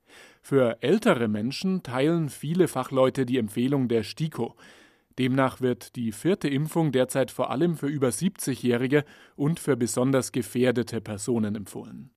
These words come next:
Die Gruppe umfasst in Deutschland rund dreizehn Millionen Menschen. Von ihnen haben bisher etwas mehr als zwei Millionen eine vierte Impfung erhalten.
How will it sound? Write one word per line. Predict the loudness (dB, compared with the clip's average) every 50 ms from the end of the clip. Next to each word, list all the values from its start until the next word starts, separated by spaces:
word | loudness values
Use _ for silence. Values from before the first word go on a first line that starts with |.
| _ _ _
Die | -6 -4
Gruppe | -4 0 -2 0 2 4 4 4
umfasst | 2 2 0 0 -2 -2 0 -2
in | -2 0
Deutschland | 0 0 0 0 0 0 0 0 0 -2
rund | -2 -2 -2 -2 -4 -10 -12 _
dreizehn | -6 0 2 2 2 0 0 0 0 0 2
Millionen | 0 0 0 2 2 4 4 4 2 2 2
Menschen. | 2 0 0 -2 -2 -4 -6 -8 -8 -10 _ _ _
Von | -8 -6 -6 -6 -4
ihnen | -2 0 0 0 0 0 -2 0
haben | -2 0 0 0
bisher | -2 -2 -6 -6 -4 -2 2 4 4 4 2 0 -6 -20 -20 -20 _ _
etwas | -8 -8 -4 -2 -2 -2 -2 -2
mehr | 0 2 2 2 2 2
als | 0 -2 -4 -8 _
zwei | -10 -8 -4 -4 0 4 4 4
Millionen | 6 4 2 2 2 2 4 4 4 4 2 2 2 2 0 -2
eine | -2 -2 -2 -2 -2
vierte | -2 -4 -4 -2 -2 -4
Impfung | -6 -6 -6 -4 -4 -4
erhalten. | -4 -4 -6 -8 -12 _ -18 -18 -18 -18